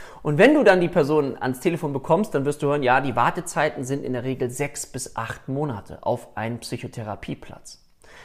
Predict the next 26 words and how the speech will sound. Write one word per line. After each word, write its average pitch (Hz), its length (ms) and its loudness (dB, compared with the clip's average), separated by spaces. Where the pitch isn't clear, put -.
Das 127 140 0
ist 156 80 -6
eben 143 120 -4
der 127 120 0
Grund, 156 580 2
warum 117 220 -2
man 120 120 -2
als - 220 -8
Heilpraktiker 123 400 -2
für 113 80 -12
Psychotherapie 127 720 -6
in 113 140 -4
diese 151 280 -2
große, 143 520 0
große - 280 -6
Lücke 131 240 -4
eben 123 220 -4
sehr 120 300 4
gut 127 240 -4
auch 113 160 -4
reinspringen 123 520 2
kann, 127 220 -4
weil 104 100 0
es 95 120 -4
einen 113 200 -4
riesigen 127 640 -2